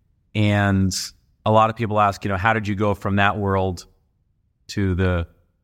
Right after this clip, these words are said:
tech investing world?" And I think the bridge is fintech in a lot of ways, because in electronic trading,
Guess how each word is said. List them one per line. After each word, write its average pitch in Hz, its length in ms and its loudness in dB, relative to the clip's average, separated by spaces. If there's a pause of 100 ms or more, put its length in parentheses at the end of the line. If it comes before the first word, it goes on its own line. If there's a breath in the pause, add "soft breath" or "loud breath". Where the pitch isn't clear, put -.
(240)
tech 107 200 -4
investing 101 460 0
world?" 90 360 0 (760)
And 113 140 0
I 110 80 0
think 127 220 -2
the 113 80 0
bridge 101 340 0
is 92 240 -4
fintech 123 540 0
in 117 40 0
a 117 60 2
lot 117 160 2
of 117 60 -2
ways, 131 480 -2 (200)
because 107 440 2
in 101 360 0 (120)
electronic 110 580 0
trading, 120 560 0